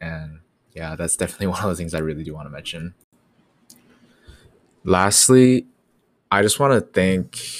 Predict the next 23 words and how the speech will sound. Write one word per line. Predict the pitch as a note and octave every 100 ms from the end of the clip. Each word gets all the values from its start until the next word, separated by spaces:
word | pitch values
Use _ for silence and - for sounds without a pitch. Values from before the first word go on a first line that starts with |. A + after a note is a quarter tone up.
| - _
everyone | G2 F#2+ F#2 F#2+ F#2 F2+ F2
who | - F#2 F2+
made | F2+ F2 F2
all | F2 E2+
my | E2+
experiences, | F2 - - F2 F2+ E2+ - F2 E2+
my | F2+
past | - E2 E2+
experiences | - F2+ F2 E2+
possible. | - F2+ F2 - E2+ E2+ D#2 - - - - -
I |
wanna | G2+ A2+
thank | A#2+ A2+ G#2 F2+
Corey. | - F#2+ G2 G2 F#2+
I | -
wanna | F#2 F2+
thank | F#2 E2
Myro. | F2 G2 G2+ G#2 G#2 G#2 G2+
I | -
wanna | F2+
thank | F2+ F2+
Doctor | E2 E2+ -
Pace. | F2 - G#2 A2 A2 - - -